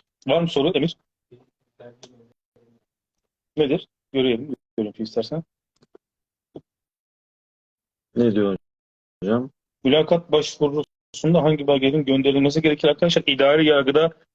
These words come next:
Speaker 1: transkript ve mezuniyet belgesi
Speaker 2: Hocam, bir de
Speaker 1: E-Devlet'ten alınıyor. Şimdi E-Devlet'ten alamayan biri vardı galiba Emir. Değil mi?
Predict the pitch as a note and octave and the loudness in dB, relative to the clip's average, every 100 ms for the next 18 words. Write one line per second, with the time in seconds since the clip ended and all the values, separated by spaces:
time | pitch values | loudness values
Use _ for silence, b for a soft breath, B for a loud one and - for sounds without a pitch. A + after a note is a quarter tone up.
0 | _ B2 C#3 - - E3 E3+ - - B2+ | _ 0 0 -2 -2 0 -2 -8 -10 -2
1 | A#2+ D#3 E3 E3 C#3 B2 D3 E3+ - - | 2 2 2 0 -2 0 0 0 -4 -2
2 | B2+ A2+ A2 - E3+ F#3+ F3+ F3 F#3 E3 | 0 0 -2 0 0 2 0 -2 -6 -4
3 | D#3+ D3+ E3 D#3 D3+ - D3 C#3+ C#3+ C3+ | -2 2 2 2 0 0 0 0 2 0
4 | D#3+ - E3+ E3 F#3+ G#3+ F#3+ G3 F#3+ G3+ | 0 -2 -2 0 2 2 0 0 0 2
5 | G3+ D3+ D#3+ D#3 A#2+ A2 G#2+ G#2 A#2 A#2+ | 0 0 0 0 0 -2 -2 -2 -4 -4
6 | - _ _ - - _ _ _ - F3+ | -8 _ _ -20 -20 _ _ _ -2 0
7 | A2+ | -2